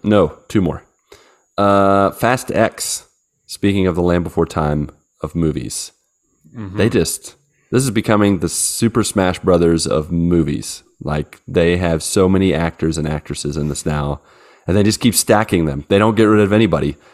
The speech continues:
Speaker 1: I think the only one they've gotten rid of is because they didn't work well together was Dwayne "The Rock" Johnson and
Speaker 2: Gal
Speaker 1: Vin
Speaker 2: Gadot.
Speaker 1: Diesel.
Speaker 2: Wasn't it Gal Gadot? She
Speaker 1: Oh, I
Speaker 2: No.
Speaker 1: guess she died.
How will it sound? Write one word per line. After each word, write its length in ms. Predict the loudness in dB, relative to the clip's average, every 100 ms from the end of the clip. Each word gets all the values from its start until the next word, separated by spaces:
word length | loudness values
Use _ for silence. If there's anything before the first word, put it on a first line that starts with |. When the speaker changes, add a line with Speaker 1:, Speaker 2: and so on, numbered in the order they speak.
| _
Speaker 1:
I 80 | -2
think 160 | 0 2
the 80 |
only 160 | 4 6
one 120 | 6
they've 120 | 4
gotten 240 | 2 2 2
rid 140 | 4
of 160 | 4 4
is 140 | 0
because 580 | -2 0 2 2 0 -8 _ _ _ _ _
they 180 | 2 2
didn't 420 | 2 0 0 2
work 280 | 2 2 4
well 120 | 2
together 320 | 4 2 4
was 180 | 4 2
Dwayne 240 | 2 2 2
"The 80 | 2
Rock" 260 | 0 0
Johnson 460 | 0 0 0 -2 -2
and 600 | -2 -2 -2 -2 -6 -14 _ _
Speaker 2:
Gal 220 | -10 -10 -2
Speaker 1:
Vin 180 | 0 2
Speaker 2:
Gadot. 40 |
Speaker 1:
Diesel. 380 | 2 2 -2 -4 _ _ _ _ _ -12
Speaker 2:
Wasn't 240 | -10 -8
it 40 | -4
Gal 180 | -4 -4
Gadot? 260 | -8 -10 -14 _ _ _ _ _
She 320 | -20 -16 -16 -18 _ _ _ _ _ _ _
Speaker 1:
Oh, 80 | 0
I 60 | 2
Speaker 2:
No. 60 |
Speaker 1:
guess 140 | 2 2
she 140 | 0
died. 340 | 0 0 -2